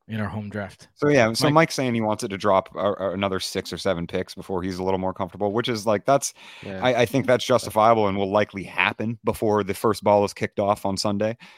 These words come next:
Speaker 2: um,
Speaker 1: So
Speaker 2: eh, you know, in week one. But that's what I mean. Like, I'm, I'm not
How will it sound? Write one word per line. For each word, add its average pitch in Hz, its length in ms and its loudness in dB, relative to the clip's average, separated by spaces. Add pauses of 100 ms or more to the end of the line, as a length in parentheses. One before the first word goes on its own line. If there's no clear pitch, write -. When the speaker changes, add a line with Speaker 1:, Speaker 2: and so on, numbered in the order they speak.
(160)
Speaker 2:
um, 90 300 -4
Speaker 1:
So 90 200 -6 (140)
Speaker 2:
eh, 101 160 -14
you 95 180 -12
know, 90 200 -10 (120)
in 98 160 -4
week 104 160 -4
one. 104 260 -2
But 87 260 -6 (480)
that's 143 180 -4
what 147 80 -6
I 117 40 -2
mean. 101 200 -4
Like, 92 140 -6
I'm, 139 220 -2
I'm 147 240 0
not 101 280 2